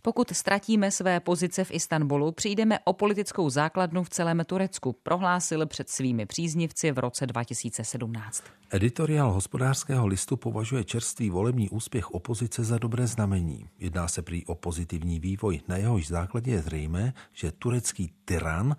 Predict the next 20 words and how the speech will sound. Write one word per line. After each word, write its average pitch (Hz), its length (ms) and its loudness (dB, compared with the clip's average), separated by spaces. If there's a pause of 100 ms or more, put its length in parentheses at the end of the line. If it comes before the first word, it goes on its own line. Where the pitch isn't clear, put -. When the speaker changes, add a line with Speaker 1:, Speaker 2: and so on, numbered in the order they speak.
(180)
Speaker 2:
ještě 127 320 -2
nezlikvidoval 120 760 0
všechny - 500 -2
pilíře 120 460 -2
demokracie. 123 720 -4 (200)
Speaker 1:
Nespokojenost, 226 800 -2
kterou 190 320 0
turečtí 202 500 -2
voliči 165 420 0
se 160 140 -2
stávajícím 160 720 0
vedením 151 540 2
země 147 300 2
vyjádřili, 135 580 0 (240)
je 180 180 2
jak 208 340 0
ekonomického, 190 880 0
tak 185 320 -4
politického 139 800 -2
rázu. 131 380 0